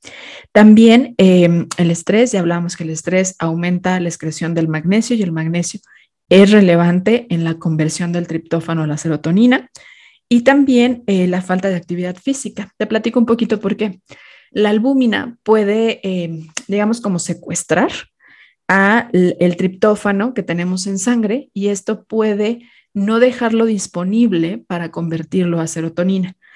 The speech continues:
Cuando hacemos ejercicio, disminuye o la, la albúmina libera a la serot-, al, al triptófano y es más fácil que este se pueda convertir. Entonces, el ejercicio, por eso, aunque cuando hacemos ejercicio entramos a aumento de frecuencia cardíaca,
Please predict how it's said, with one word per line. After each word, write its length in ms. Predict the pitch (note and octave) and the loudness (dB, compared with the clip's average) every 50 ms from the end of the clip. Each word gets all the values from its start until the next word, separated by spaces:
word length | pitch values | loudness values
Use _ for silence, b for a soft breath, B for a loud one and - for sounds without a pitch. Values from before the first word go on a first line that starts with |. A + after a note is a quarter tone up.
| b b b | b b b
Cuando 220 | - G3 F#3 F#3+ | -2 0 0 0
hacemos 280 | F#3 G#3+ G#3+ A3 G#3+ A#3+ | 2 2 0 0 0 0
ejercicio, 720 | A3+ G#3+ A#3 A3 G#3+ - A3+ G#3 F#3+ - F#3 F3+ - - b b b b b b | -2 0 0 -2 -2 -2 -4 -4 -2 -2 -2 -4 -4 -6 b b b b b b
disminuye 960 | - F3 G3 G3+ G3 G3 F#3+ G3+ G3+ G3+ G#3 A#3 A#3+ A#3+ G3 F3+ F3+ F#3+ A#3 B3+ | -4 -2 0 0 2 2 0 0 2 2 4 4 4 4 4 2 0 -2 -2 -2
o 120 | - F3+ E3+ | -4 -4 -4
la, 320 | E3+ E3 E3 D#3+ D#3 - | -4 -4 -4 -6 -8 -10
la 380 | - E3+ E3+ E3 D#3+ D#3 D#3 D#3 | -8 -8 -6 -6 -6 -6 -6 -6
albúmina 500 | D#3+ D#3+ F3+ F#3+ F#3+ G3 G3 G3 G3 F#3+ | -4 -4 -2 -2 -2 -2 -2 -2 -2 -2
libera 640 | G3 G3 G#3 G3+ A#3 A3+ G#3+ F#3+ F#3 G3+ - - _ _ _ _ | 0 0 0 0 0 0 2 0 -2 -4 -6 -12 _ _ _ _
a 140 | - E3+ E3 | -8 -6 -6
la 140 | D#3+ D#3+ D#3 | -4 -4 -6
serot-, 380 | D#3+ - F#3 F3 E3+ E3+ - - | -6 -4 -4 -4 -4 -4 -6 -8
al, 200 | - E3+ D#3+ - | -6 -6 -4 -4
al 140 | - F3 F3 | -4 -4 -4
triptófano 540 | - G3 F#3+ - - B3 A#3+ A#3+ A#3+ A#3+ A#3+ | -4 -8 -4 0 0 0 2 0 -2 -2 -2
y 100 | G3 F#3 | -2 -2
es 140 | F3+ - | -4 -4
más 180 | F#3 F3 F3 - | -6 -8 -8 -6
fácil 300 | - F#3 F3+ - F#3 E3 | -6 -6 -6 -6 -6 -6
que 80 | E3 E3 | -6 -6
este 160 | - - D#3+ | -6 -6 -6
se 140 | - E3 - | -6 -6 -4
pueda 200 | - D#3 C#3 - | -4 -4 -6 -6
convertir. 400 | - D3+ D3 - - - - F3 | -8 -8 -8 -8 -8 -6 -6 -4
Entonces, 200 | F3 - A3 A3 | -2 2 2 2
el 60 | A3+ | 4
ejercicio, 600 | A3 - G3+ G#3 G3 - B3 A#3 - G3 G3+ B3 B B B B B B B | 2 0 -2 -2 0 0 0 0 2 0 0 -2 B B B B B B B
por 160 | - G#3 G3+ G#3+ | 0 2 4 4
eso, 160 | A3+ A3+ C4 | 4 4 2
aunque 280 | C4 B3+ A#3+ A#3 G#3+ | 0 0 0 -2 -4
cuando 240 | G#3+ G3 F#3+ F#3+ G3+ | -4 -2 -2 -2 -2
hacemos 400 | G#3 G3+ - B3 A#3+ C#4 C#4+ - | -2 -2 -2 0 0 0 -2 -2
ejercicio 580 | D4 C#4+ - B3 A#3 - A#3+ A3+ A3+ - G3 F#3 | -4 -4 -4 -6 -6 -6 -6 -6 -6 -6 -6 -6
entramos 600 | F3+ F3+ F#3 G3+ G3 G3 G3 G3 F3+ F3 F#3 - | -6 -6 -4 -4 -2 0 0 -2 -2 -4 -6 -6
a 120 | F3+ C3+ C3+ | -6 -6 -6
aumento 400 | - E3+ F3 F3 F3+ F#3 F#3+ F#3 | -4 -4 -4 -4 -4 -4 -6 -6
de 40 | |
frecuencia 480 | - E3+ E3 E3 - F3 F3+ F3+ G3 F#3+ | -6 -6 -6 -4 -4 -4 -2 -2 -4 -4
cardíaca, 600 | F#3 G3+ G#3 A3 A3+ A3+ A3 G#3+ - G#3 A3+ - | -4 -2 -2 0 2 0 0 0 -2 -6 -8 -8